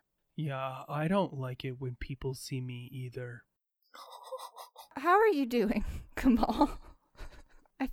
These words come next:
Speaker 2: I feel like this tournament's been really rough on you.
Speaker 1: I just don't want to let my dad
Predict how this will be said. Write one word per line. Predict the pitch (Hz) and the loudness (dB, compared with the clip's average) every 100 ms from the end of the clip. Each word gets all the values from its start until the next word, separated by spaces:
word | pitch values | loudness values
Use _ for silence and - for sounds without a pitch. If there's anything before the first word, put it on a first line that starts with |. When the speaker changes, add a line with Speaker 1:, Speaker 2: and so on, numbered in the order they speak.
| 262 | 2
Speaker 2:
I | 294 | 2
feel | 330 359 | 6 8
like | 370 320 | 8 6
this | 359 | 2
tournament's | 349 311 285 269 247 | 6 8 8 6 4
been | 262 247 | 4 6
really | 240 226 | 6 4
rough | 208 185 - | 6 4 4
on | 185 165 | 0 0
you. | 165 - 220 247 - _ _ _ _ | -4 -4 -4 -6 -10 _ _ _ _
Speaker 1:
I | 170 | -2
just | 165 185 170 - | 0 -2 -4 -4
don't | 135 131 | -4 -4
want | 131 131 | -6 -6
to | 135 | -6
let | 135 127 | -8 -8
my | 131 123 120 | -10 -10 -10
dad | 123 123 | -10 -10